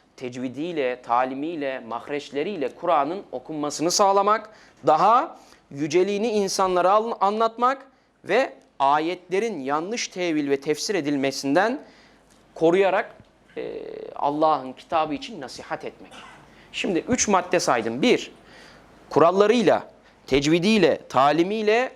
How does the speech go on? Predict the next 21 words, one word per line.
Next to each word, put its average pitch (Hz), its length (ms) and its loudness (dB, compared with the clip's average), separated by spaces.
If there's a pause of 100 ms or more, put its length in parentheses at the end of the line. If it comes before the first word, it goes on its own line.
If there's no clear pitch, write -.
Kur'an-ı 185 320 0
Kerim'i 185 280 -8
okumak. 170 540 -4 (280)
İki, 226 460 -6 (460)
neslimize, 196 800 -2
insanlarımıza 165 960 -2
Kur'an-ı 190 320 -2
Kerim'in 156 380 -6
yüceliğini, 175 760 0 (320)
rehber 151 400 2
olan 202 340 2
bir 190 100 -4
kitap 202 360 -2
olduğunu 160 400 2
anlatmak. 135 600 0 (280)
Üç, 285 380 -2 (300)
yanlış 180 500 -2
tevil 196 460 -2
ve 196 80 2
tefsir 185 640 -4
edenlere 151 640 2